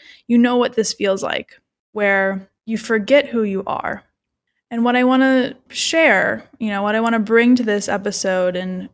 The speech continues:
create a new reality for you, a new option, a new opportunity for a conscious choice to be empowering for you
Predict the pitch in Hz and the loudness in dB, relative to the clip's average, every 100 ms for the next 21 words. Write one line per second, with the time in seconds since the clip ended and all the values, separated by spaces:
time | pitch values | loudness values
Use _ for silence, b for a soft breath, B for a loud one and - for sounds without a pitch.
0 | _ - 240 226 220 220 - - 202 208 | _ -6 -2 0 2 2 0 -4 -2 -2
1 | 208 208 202 190 190 190 190 185 180 180 | -2 -2 0 0 0 -2 -4 -8 -10 -8
2 | 175 175 175 180 202 - 190 185 - - | -4 -4 -4 -4 -8 -6 -4 -2 -4 -8
3 | - 165 175 254 269 B B B B - | -8 -8 0 0 0 B B B B -2
4 | 214 214 208 208 208 - 247 240 208 208 | 0 2 0 -2 -4 2 4 4 2 0
5 | 202 190 190 - 214 220 - 185 185 - | 0 0 -2 -2 0 0 0 -2 -4 -6
6 | - - 175 165 233 - - 196 202 196 | -8 -4 -2 -2 -4 -6 -8 -6 -4 -2
7 | 190 - 277 294 85 151 202 - 170 185 | -4 0 2 2 2 -4 -8 -8 -4 -2
8 | 233 302 | -2 -4